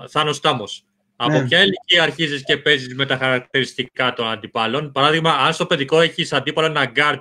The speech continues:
Speaker 1: που δεν σουτάρει σχεδόν ποτέ, θα συμβουλεύσουν τον αμυντικό να κάτσει ακόμα και δύο μέτρα πίσω και να δίνει βοήθεια στους άλλους και να μην ασχολείται σχεδόν καθόλου με τον παίκτη του, παρά μόνο στο rebound;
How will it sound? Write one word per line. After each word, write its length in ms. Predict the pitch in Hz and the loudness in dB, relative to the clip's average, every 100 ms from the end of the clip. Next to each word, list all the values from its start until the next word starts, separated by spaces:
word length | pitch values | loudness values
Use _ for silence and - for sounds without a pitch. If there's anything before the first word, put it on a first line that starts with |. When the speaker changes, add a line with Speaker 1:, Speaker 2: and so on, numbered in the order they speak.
| - | -6
Speaker 1:
που 100 | - | -4
δεν 140 | 139 175 | -2 -2
σουτάρει 380 | 180 - 175 180 | -2 0 2 2
σχεδόν 260 | 165 180 | 0 -2
ποτέ, 500 | 170 156 165 160 120 _ _ _ | 0 0 2 2 2 _ _ _
θα 100 | 131 | -6
συμβουλεύσουν 580 | 143 123 127 147 151 143 | -4 -2 0 0 0 -4
τον 120 | 139 | -2
αμυντικό 360 | 139 135 135 | -2 -2 -2
να 140 | 143 139 | 0 0
κάτσει 600 | 147 147 139 143 139 139 | 0 0 -2 -2 2 2
ακόμα 340 | 135 170 165 | 2 2 2
και 140 | 147 143 | 2 2
δύο 240 | 180 185 | 4 4
μέτρα 320 | 156 147 131 | 2 0 -2
πίσω 440 | - 139 135 110 - _ _ _ | -2 -4 -4 -6 -8 _ _ _
και 140 | 139 | -2
να 200 | 135 139 | 2 0
δίνει 260 | 135 160 160 | 0 0 -2
βοήθεια 360 | 135 160 156 | 2 2 2
στους 220 | 139 131 160 | -2 -2 2
άλλους 380 | 156 156 - - | 4 2 0 -2
και 100 | 160 | 0
να 120 | 156 | 0
μην 120 | 175 | 0
ασχολείται 520 | 175 170 180 175 170 | -2 0 0 2 2
σχεδόν 240 | 160 165 170 | 2 -2 -2
καθόλου 320 | 165 175 175 | -2 -2 -4
με 80 | 170 | -4
τον 100 | 170 | -4
παίκτη 220 | 196 185 | -2 -2
του, 100 | 151 | -4
παρά 200 | 156 156 | 0 0
μόνο 160 | 175 175 | -2 -4
στο 120 | 170 | -4
rebound; 280 | 170 196 | -2 -2